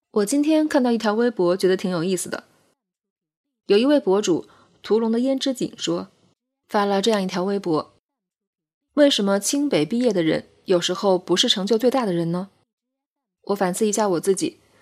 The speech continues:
就是因为认识优秀人太多了，而且在高压情况下必须生存，所以就有时候对普通人共情不够。我是症状比较轻的，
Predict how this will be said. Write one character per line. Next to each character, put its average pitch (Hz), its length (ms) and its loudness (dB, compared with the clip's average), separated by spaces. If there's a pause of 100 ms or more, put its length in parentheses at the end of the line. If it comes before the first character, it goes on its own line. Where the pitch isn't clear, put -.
(120)
就 294 180 2
是 302 140 2
因 294 140 0
为 262 100 6
认 247 180 2
识 196 140 2
优 190 120 2
秀 190 140 2
人 170 140 0
太 185 200 -2
多 170 200 -2
了， - 240 -8 (140)
而 175 140 0
且 175 140 0
在 160 100 -4
高 175 160 0
压 180 140 0
情 165 160 -6
况 170 180 -6
下 165 220 0
必 170 140 -4
须 165 120 -2
生 185 240 -4
存， - 220 -6 (640)
所 262 180 4
以 285 100 4
就 294 100 0
有 190 180 2
时 180 120 -4
候 196 280 -2 (260)
对 262 120 4
普 - 240 -6
通 233 220 -2
人 190 320 0
共 202 220 -2
情 175 240 -4
不 160 120 -4
够。 180 300 -4 (840)
我 180 120 2
是 220 100 -4
症 214 180 -2
状 202 200 0
比 185 80 -6
较 160 140 -4
轻 202 260 -6
的， - 220 -6